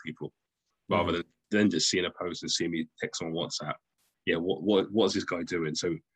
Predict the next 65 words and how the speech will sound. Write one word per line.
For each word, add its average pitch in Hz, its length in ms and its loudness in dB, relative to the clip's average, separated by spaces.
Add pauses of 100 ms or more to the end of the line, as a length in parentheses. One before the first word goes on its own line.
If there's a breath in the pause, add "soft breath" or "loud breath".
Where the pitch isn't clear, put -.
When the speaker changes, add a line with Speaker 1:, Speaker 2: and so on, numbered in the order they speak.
(120)
Speaker 1:
since 117 300 6
then, 92 160 2
I've 85 140 0
done 87 160 2
a 82 40 0
few 82 300 -4
videos. 85 840 0 (160)
Um, 78 420 0
obviously, 73 220 -6
I'm 82 60 2
on 82 60 0
the 78 60 -8
podcast, - 580 -10
after 80 180 -4
my 80 120 2
own 80 140 -4 (100)
podcast, - 440 -6
where 80 220 -4 (460 loud breath)
you 101 100 0
just 120 160 6
try 117 160 6
to 95 60 8
explain 95 300 2
to 85 80 -2
people, 82 240 -4
yeah, 78 80 0
what 80 220 0
am 82 60 -4
I, 82 120 -4
what 76 100 -4
am 85 60 0
I - 20 -4
trying 87 200 -4
to 85 60 -2
achieve? 85 300 0 (640 loud breath)
Um, 95 460 4
but 107 80 4
the 104 100 6
last 139 380 8
one 95 100 0
I've 78 120 -8
done 87 200 -4
was 90 140 -8
the - 160 -8
best - 300 0
performing 98 400 0
asset. 110 320 4 (480)
It's - 180 -16 (180)
kind 90 120 -4
of 82 80 -8
like 87 160 -4
your 87 340 -2
man 85 180 -4
of 78 60 -8
the 80 80 -2
match. - 460 -4 (420 loud breath)
So - 160 2
you 90 120 4
Speaker 2:
Right, - 80 0
Speaker 1:
can - 100 -12
send 123 200 10
in 110 80 12
your 101 120 8
Speaker 2:
M 101 80 0
V 110 220 4